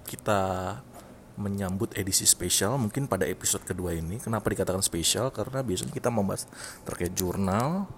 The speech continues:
artikel, buku, ataupun majalah. Namun kali ini spesial karena mungkin kita membahas, eh, hal yang lagi happening nih.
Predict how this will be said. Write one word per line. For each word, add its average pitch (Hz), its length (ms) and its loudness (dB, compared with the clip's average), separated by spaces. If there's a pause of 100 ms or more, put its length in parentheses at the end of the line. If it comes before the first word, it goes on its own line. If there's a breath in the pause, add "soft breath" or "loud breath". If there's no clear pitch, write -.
artikel, 123 640 2
buku, 139 640 4 (720 loud breath)
ataupun 101 560 -4
majalah. 92 720 -2
Namun 127 240 -2
kali 127 160 0
ini 139 160 -2
spesial 135 400 -2
karena 120 480 -4
mungkin 110 320 -6
kita 123 240 -4
membahas, 104 800 -4 (720 loud breath)
eh, 98 600 -4 (260 loud breath)
hal 104 240 0
yang 101 160 0
lagi 92 240 -8
happening 110 640 -2
nih. - 20 -20